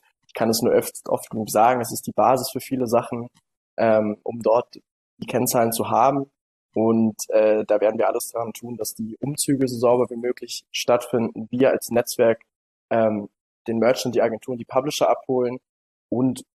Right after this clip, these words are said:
ganz klar als, als Fachkraft, als, als Experte in diesem Bereich doch dazustehen und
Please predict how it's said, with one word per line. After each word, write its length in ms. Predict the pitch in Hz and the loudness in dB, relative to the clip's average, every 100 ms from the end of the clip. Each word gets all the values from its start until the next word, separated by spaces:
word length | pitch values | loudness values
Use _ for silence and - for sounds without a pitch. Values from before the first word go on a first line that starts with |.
| - | -2
ganz 240 | 107 113 | -2 -2
klar 300 | - 107 110 | 0 2 4
als, 360 | - 107 - - | 2 0 -4 -8
als 420 | - 107 - - - - - | -2 -2 -4 -12 -12 -12 -2
Fachkraft, 520 | 113 - - 110 - | -4 -2 0 0 0
als, 240 | 107 - | -6 -6
als 300 | - - - - | -10 -12 -18 -10
Experte 640 | - - - 123 120 - | -8 -8 -4 0 0 0
in 140 | 113 107 | -4 -4
diesem 240 | - - _ _ - | -14 -20 _ _ -4
Bereich 340 | 113 110 113 - | 2 2 2 0
doch 220 | 120 - | -2 0
dazustehen 720 | - 131 - - - 113 113 113 | 2 2 2 -6 -2 0 0 0
und 320 | 123 123 | -2 -2